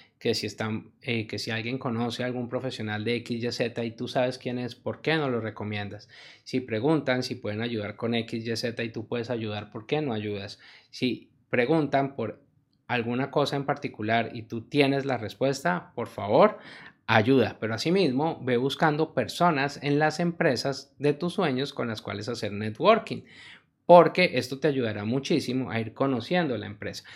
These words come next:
Tú no te imaginas lo buena onda que son las personas en LinkedIn. Si tú les pides una reunión de diez minutos a un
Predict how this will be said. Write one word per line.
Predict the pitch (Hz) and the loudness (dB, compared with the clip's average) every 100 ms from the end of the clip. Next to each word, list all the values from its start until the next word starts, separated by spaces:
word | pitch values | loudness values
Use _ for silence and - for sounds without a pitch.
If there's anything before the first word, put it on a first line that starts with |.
| - - | -16 2
Tú | 151 | 4
no | 156 | 4
te | 180 | 4
imaginas | 185 139 127 135 | 2 2 0 0
lo | 147 | 2
buena | 139 123 113 104 123 | 2 2 0 2 4
onda | 123 139 | 4 0
que | 135 123 | 0 -4
son | 107 98 98 | -4 -10 -10
las | 110 | -10
personas | - 123 - 98 110 | -8 -10 -10 -14 -10
en | 113 | -2
LinkedIn. | 165 180 - 92 | 2 4 2 -8
Si | - 113 | -14 -10
tú | 123 147 | 0 4
les | 170 | 2
pides | - 190 175 180 | 2 4 4 4
una | - 165 | -2 -2
reunión | 165 156 120 117 | 0 0 0 0
de | 107 | 0
diez | 107 110 | 0 -2
minutos | 151 165 135 143 160 - - - _ - | 0 0 0 0 -4 -8 -20 -20 _ -6
a | 120 | -2
un | 117 117 113 | -2 -2 -6